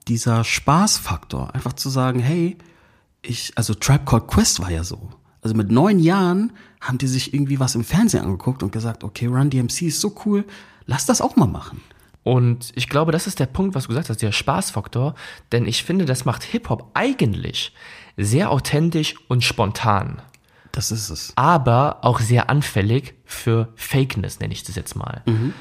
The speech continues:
Speaker 2: Ich kann in Jazz schlecht faken, dass ich das Instrument jetzt spiele.
Speaker 1: Das stimmt, ja.
Speaker 2: Aber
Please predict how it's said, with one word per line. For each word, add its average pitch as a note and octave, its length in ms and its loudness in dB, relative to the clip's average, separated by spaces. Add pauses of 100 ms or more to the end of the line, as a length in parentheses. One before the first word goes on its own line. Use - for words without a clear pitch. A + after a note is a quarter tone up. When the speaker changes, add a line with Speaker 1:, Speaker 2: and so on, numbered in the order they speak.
(300)
Speaker 2:
Ich C3 180 0
kann G#3+ 180 2
in E3 140 4
Jazz D#3+ 420 2
schlecht - 380 4
faken, C#3 640 2
dass B2 120 4
ich A#2+ 80 0
das B2+ 100 -2
Instrument C3+ 400 4
jetzt - 140 4
spiele. F#2 500 4
Speaker 1:
Das G2+ 120 0
stimmt, E2+ 340 -6
ja. D2 180 -6 (120)
Speaker 2:
Aber G#2+ 760 0